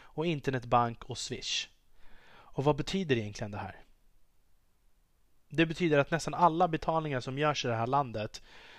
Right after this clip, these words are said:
görs då med affärsbankspengar.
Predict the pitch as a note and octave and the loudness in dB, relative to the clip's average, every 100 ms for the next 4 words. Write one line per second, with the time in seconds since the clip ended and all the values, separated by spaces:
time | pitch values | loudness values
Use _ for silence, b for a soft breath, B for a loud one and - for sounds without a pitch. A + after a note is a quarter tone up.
0 | B B B2+ A#2 B2+ A#2 A2+ - A#2 A2 | B B -8 2 4 6 2 -2 -6 -6
1 | A2 G#2 - C3+ - F#3 C3+ - B2+ A#2 | -6 -6 -4 -2 0 2 2 0 -4 -4
2 | - G#3 E3 G#2 - | -8 -8 -8 -10 -16